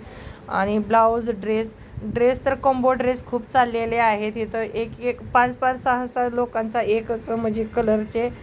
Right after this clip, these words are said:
तर साऊथच्या तरी आता इथं चा-, चौघी जण आहेत.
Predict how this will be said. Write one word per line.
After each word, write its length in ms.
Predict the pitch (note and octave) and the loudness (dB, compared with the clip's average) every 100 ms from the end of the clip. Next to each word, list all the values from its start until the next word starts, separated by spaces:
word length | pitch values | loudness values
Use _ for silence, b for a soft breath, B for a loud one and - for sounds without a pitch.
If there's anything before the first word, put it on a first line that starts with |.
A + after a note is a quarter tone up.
| B B B - | B B B -2
तर 140 | A3 G#3+ | 0 2
साऊथच्या 540 | G#3+ A#3+ C4 B3 C#4+ C#4 | 4 4 4 0 -2 0
तरी 560 | C#4 C#4+ C#4+ D4+ E4+ F4+ - - | -2 -2 -4 -4 -6 -8 -12 0
आता 280 | G3+ G#3+ | 2 2
इथं 240 | A#3+ A#3+ C4+ - | 2 2 0 2
चा-, 240 | C4 B3 B3 - | 4 4 2 0
चौघी 300 | C#4+ C4+ C#4+ | 0 -2 -4
जण 220 | D#4 D4+ | -2 0
आहेत. 240 | D4 C#4+ | 2 0